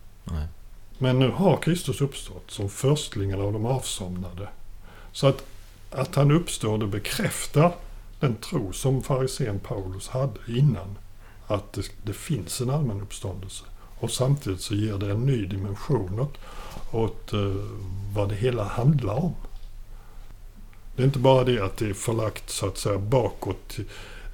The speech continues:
Speaker 2: till ett tidigare skede i historien, utan det är också en, en, en ny tillvaro som, som, ehm,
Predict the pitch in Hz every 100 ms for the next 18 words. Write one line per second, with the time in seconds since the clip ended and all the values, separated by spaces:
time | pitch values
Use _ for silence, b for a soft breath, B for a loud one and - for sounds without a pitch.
0 | 104 - 117 110 - 131 120 107 101 -
1 | 123 127 104 104 104 - 196 95 95 104
2 | 95 - 104 101 104 101 104 110 - -
3 | 101 95 92 92 92 - 98 92 92 -
4 | B B B B - 107 107 117 107 95
5 | - 131 127 123 107 101 127 120 92 -
6 | - - 95 92 87 - B B B B
7 | - - 92 92 92 92 87 90 90